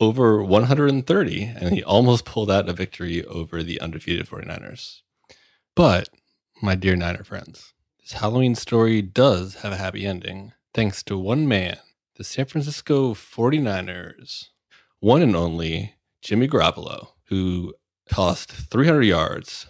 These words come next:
four scores, seventy-five percent completion percentage, and a passer rating of a hundred and thirty-seven. So Garoppolo finally had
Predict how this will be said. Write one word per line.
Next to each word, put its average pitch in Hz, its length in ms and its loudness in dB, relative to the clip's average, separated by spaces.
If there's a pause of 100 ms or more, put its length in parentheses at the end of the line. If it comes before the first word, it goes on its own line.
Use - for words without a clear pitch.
(180)
four 151 260 4
scores, - 720 -8 (140)
seventy-five 120 640 0
percent 113 360 0
completion 101 360 -6
percentage, 85 800 -8
and 87 260 -6
a 82 40 -8
passer 95 400 -6
rating 87 320 -4
of 80 100 -8
a 73 60 -10
hundred 117 280 -2
and 107 220 -4
thirty-seven. - 720 -10 (440)
So 90 400 -2 (640)
Garoppolo 107 340 2
finally 123 380 4
had 107 520 2